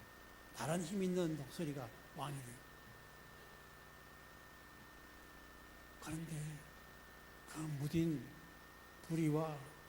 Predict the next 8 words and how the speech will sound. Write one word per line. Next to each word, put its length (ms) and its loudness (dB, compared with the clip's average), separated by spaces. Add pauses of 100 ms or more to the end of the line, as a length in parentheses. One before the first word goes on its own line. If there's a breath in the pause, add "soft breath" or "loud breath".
(440)
그 260 -4 (400)
발톱을 500 -2 (760)
바위에 380 0 (1120)
부딪히고 480 2 (760)
깨지고 480 -2 (480)
다 160 -6 (240)
해서 320 4 (880)
벗겨지고 540 4